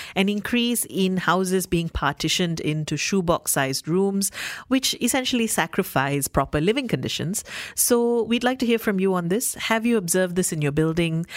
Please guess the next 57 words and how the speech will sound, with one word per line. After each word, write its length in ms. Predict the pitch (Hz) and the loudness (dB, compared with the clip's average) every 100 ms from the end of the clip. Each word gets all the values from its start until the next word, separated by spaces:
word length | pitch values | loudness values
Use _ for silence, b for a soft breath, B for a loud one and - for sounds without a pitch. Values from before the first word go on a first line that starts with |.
| B B B | B B B
Have 340 | - 247 240 | -2 0 2
you 120 | 247 | 2
had 120 | 233 | 2
any 160 | 208 202 | 0 -2
challenges 500 | - 226 330 226 104 | 0 0 0 -2 -2
trying 280 | - 160 170 | 0 -2 0
to 100 | 156 | 0
rent 300 | 160 247 247 | 0 0 -2
a 20 | |
place 300 | - - - - | -4 -8 -6 -4
recently? 480 | 135 135 127 - 98 - _ B B B | -2 -2 -4 -6 -12 -14 _ B B B
You 100 | 165 | -6
can 200 | 156 160 | -2 -4
call 260 | - 139 180 | 0 0 2
double 240 | - 156 | 0 0
seven 240 | - 131 135 | -2 -2 -2
double 220 | 135 135 | -2 -2
three 180 | - 127 | -6 -6
two 180 | - | -6
nine 200 | 131 127 | -4 -4
hundred, 440 | 135 123 127 254 - b b | -4 -4 -2 -4 -6 b b
send 240 | - 226 226 | -2 0 0
us 120 | 247 | -2
a 20 | |
voice 300 | 240 135 131 | 0 0 0
note, 240 | 170 196 - | -4 -6 -2
or 200 | 190 190 | 0 2
WhatsApp 560 | 175 151 156 - 160 - | 2 0 0 -2 -2 0
zero 240 | - 139 | -2 -2
one 240 | 135 127 139 | -2 -6 -6
eight 300 | - 214 - | -4 -4 -4
seven 360 | - 160 151 147 | -2 0 0 -4
eight 260 | - 151 - | -2 -4 -2
nine 340 | 143 135 139 | -4 -2 -2
double 300 | 143 - 139 | -2 -2 -4
eight 160 | 117 - | -6 -6
double 240 | 135 82 | -6 -6
nine, 340 | 110 127 196 247 | -4 -2 -2 -4
tweet 300 | - 151 156 | -4 -2 -2
us 100 | 135 | -4
at 140 | - | -6
B 140 | 139 | -6
F 100 | 127 | -6
M 80 | 131 | -2
Radio. 480 | 151 247 220 127 180 - B B B B | 0 0 0 0 -2 -8 B B B B
Joining 260 | - 277 403 | 0 0 0
us 140 | 403 | 0
now 160 | 190 165 | 0 0
on 100 | 151 | 0
the 60 | 135 | 0
line 340 | 135 131 165 | -2 -4 -4
is 320 | - 175 170 | 0 2 2
Doctor 360 | 151 165 - 180 | 2 0 2 0
Ainur 240 | - 160 165 | 0 0 0
Reza 380 | 151 147 147 143 | 0 2 2 2
Muhammad 360 | 220 123 139 | -2 -2 -4
Aini, 340 | 139 143 180 | -4 -4 -6